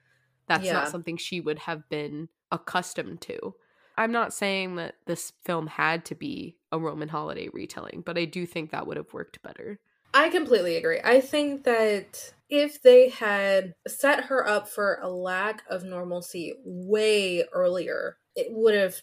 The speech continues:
Speaker 2: made the story make a lot more sense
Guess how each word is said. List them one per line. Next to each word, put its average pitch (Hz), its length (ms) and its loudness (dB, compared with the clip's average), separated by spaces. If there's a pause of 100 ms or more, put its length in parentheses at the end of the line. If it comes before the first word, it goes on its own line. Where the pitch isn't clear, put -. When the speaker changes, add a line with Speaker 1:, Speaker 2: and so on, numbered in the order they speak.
(200)
Speaker 2:
made 208 580 -2
the 185 100 -6
story 180 560 0
make 165 420 -6
a 175 60 -6
lot 170 480 -6
more 170 460 -6
sense - 680 -6